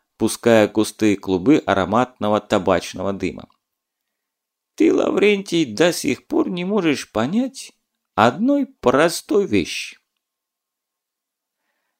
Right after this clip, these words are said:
Начав такую многообещающую фразу, Сталин снова затянулся, весьма профессионально поддерживая атмосферу страха и обречённости у своего собеседника.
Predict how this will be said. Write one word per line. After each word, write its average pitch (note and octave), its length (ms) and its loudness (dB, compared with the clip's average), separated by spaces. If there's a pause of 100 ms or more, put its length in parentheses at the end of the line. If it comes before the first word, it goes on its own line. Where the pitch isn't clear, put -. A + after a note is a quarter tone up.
(180)
Начав - 540 -4
такую F#3 360 2
многообещающую C#3 1160 0
фразу, D#3 540 -6 (300)
Сталин G#2 520 -2
снова F2 380 -4
затянулся, B2+ 680 -6 (340)
весьма G#3+ 440 -2
профессионально D3 1040 -2
поддерживая B2 760 0
атмосферу G#2+ 680 -2
страха C3 580 -4
и A#2+ 60 4
обречённости A#2 880 -2 (260)
у A2 80 0
своего G2+ 400 2
собеседника. G2 840 -4